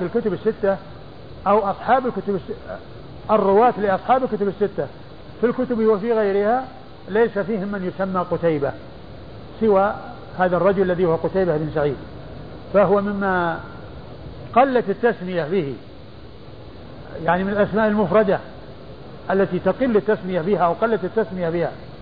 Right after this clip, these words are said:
فلو لم يأتي يعني ابن سعيد يعني ال-، ما يلتبس، لكن هذا جرى على العادة أنهم يأتون ل-، للإيضاح أو لزيادة الإيضاح. نعم.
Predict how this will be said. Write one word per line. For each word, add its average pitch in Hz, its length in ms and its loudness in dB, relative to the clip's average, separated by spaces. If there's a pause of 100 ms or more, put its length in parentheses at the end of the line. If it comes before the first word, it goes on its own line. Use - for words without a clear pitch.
(680)
فلو 320 200 6
لم 254 200 2
يأتي 196 320 0
يعني 190 240 2
ابن 180 180 -6
سعيد 202 360 -2
يعني 247 360 0
ال-، 196 800 0 (140)
ما 247 120 4
يلتبس، 151 340 0 (840)
لكن 220 300 4
هذا 214 340 0
جرى 208 220 4
على 175 240 4
العادة 185 420 2
أنهم 196 260 -4
يأتون 185 440 0 (800)
ل-، 180 400 4
للإيضاح 190 720 2
أو 269 160 4
لزيادة 196 480 0
الإيضاح. 160 460 -2 (920)
نعم. 135 100 -10